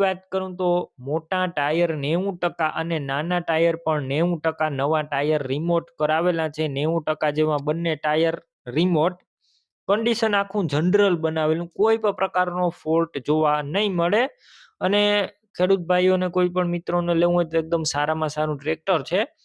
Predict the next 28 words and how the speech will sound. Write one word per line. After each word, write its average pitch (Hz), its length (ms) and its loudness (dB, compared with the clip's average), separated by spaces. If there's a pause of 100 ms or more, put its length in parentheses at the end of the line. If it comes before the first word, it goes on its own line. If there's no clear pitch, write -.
(300)
બાકી 170 280 0
રૂબરૂ 175 400 2
સ્થળ 165 320 -2
પર 170 160 0
જઈ 165 160 2
ટ્રેક્ટર 147 500 -2
તમે 147 280 0
રૂબરૂ 156 380 2
જોઈ, 151 280 4
ટેસ્ટ 139 200 -2
ડ્રાઈવ 156 360 2
કરી, 143 260 0
સ્થળ 151 320 -4
પર 147 220 -2
કન્ડિશન 151 480 -2
ચેક 160 200 -2
કર્યા 147 300 2
બાદ 143 160 0
પણ 131 180 -2
લઈ 131 160 0
શકશો. 202 320 -2 (560)
પહેલા 180 220 2
ટ્રેક્ટરના 160 640 -2
માલિક 151 320 0
કૌશિકભાઈનો 160 640 0
કોન્ટેક્ટ 160 360 -4
કરજો. 165 300 2
તેમના 156 300 -2